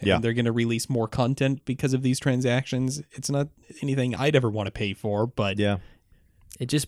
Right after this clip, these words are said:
Speaker 3: it just bugs me 'cause it's like,
Speaker 2: 'Cause it's
Speaker 3: okay,
Speaker 2: a
Speaker 3: you buy the game,
Speaker 2: premium
Speaker 3: sixty dollars,
Speaker 2: game.
Speaker 3: then it's like, "Oh, you
Speaker 2: Fifty dollars
Speaker 3: buy
Speaker 2: for
Speaker 3: the
Speaker 2: the
Speaker 3: D L C
Speaker 2: D L C.
Speaker 3: pack. Oh, buy the skins." It's like,
Speaker 2: Yeah.
Speaker 3: they're just, like, sucking the money out of us. It
Speaker 1: Yeah.
Speaker 3: just,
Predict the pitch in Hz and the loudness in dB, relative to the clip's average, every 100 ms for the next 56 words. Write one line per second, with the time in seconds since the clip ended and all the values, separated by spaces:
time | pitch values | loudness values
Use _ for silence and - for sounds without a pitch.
0 | - 135 175 156 139 127 131 123 117 107 | -4 -2 0 4 4 4 2 0 0 -2
1 | - 107 101 - - _ - 117 107 139 | 0 0 0 -2 -14 _ -2 0 4 4
2 | 123 123 160 165 147 143 139 123 107 98 | 6 6 6 6 4 4 4 4 4 4
3 | 135 120 107 95 - 127 131 - 117 107 | 6 4 4 2 -2 -2 -2 0 0 -2
4 | - 156 170 151 104 - - 120 147 117 | 0 4 6 6 4 -2 0 2 6 8
5 | 151 175 165 - - 170 185 185 180 160 | 8 8 6 8 8 8 6 4 4 4
6 | 147 113 104 - 160 175 143 120 135 156 | 4 4 0 2 6 8 8 6 4 4
7 | 156 147 175 170 143 117 127 90 87 - | 2 2 4 4 4 4 2 2 0 0
8 | 131 - - 143 151 143 117 104 113 110 | -2 -2 -2 0 0 0 -2 -2 -2 -4
9 | 98 95 - 98 120 104 98 101 | -4 -8 -6 0 2 2 0 -4